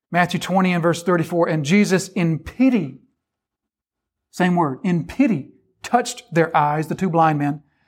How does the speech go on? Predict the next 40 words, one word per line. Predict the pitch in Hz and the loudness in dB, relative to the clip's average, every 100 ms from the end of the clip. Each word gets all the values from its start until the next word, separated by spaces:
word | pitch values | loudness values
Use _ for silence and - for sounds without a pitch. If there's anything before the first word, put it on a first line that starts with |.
| _ _ - | _ _ -2
"and | 175 | 2
immediately | 175 185 190 | 2 4 4
they | 170 | 4
recovered | 170 165 180 160 | 2 2 0 0
their | 151 | -2
sight | 143 - 147 131 - | -4 -2 -2 -4 -8
and | 143 | -6
followed | - 151 139 | 0 0 0
him." | 135 | -2
Luke | 160 165 | -4 -4
seven, | - 190 180 165 | 0 0 2 -2
verse | 165 - | -4 -4
thirteen, | 170 165 170 - - | -4 -2 -4 -6 -8
"And | - | -2
when | 185 190 | 2 2
the | |
Lord | 185 190 185 | 4 2 2
saw | - 208 214 | 0 2 2
her, | 165 180 - - - | 2 0 -2 -8 -2
he | 170 | 0
had | 175 190 185 - _ | 2 0 -2 -20 _
compassion | - 165 156 - - 170 151 - 139 107 - _ _ _ _ | -10 -8 -8 -12 -12 -8 -8 -8 -10 -12 -20 _ _ _ _
on | 135 | -14
her." | 110 - _ _ _ _ _ _ _ _ _ _ _ _ _ _ _ _ _ _ _ - | -14 -20 _ _ _ _ _ _ _ _ _ _ _ _ _ _ _ _ _ _ _ -6
And | 180 | -2
other | 190 190 | 0 0
instances | 208 170 175 143 156 | 0 -2 -2 -4 -2
that | 175 | -2
we | 165 | -2
see, | - 180 | -2 0
then | 165 175 196 | 0 2 2
we | 208 | 2
also | 311 320 | 2 0
see | - - 190 | -2 0 0
it | 190 | 0
show | - 180 160 | 0 2 2
up | 156 - | 0 -2
in | 175 156 156 | -2 -2 -2
some | 143 - 151 | -6 -8 -6
parables. | - 262 151 - - | -2 -2 -2 -6 -20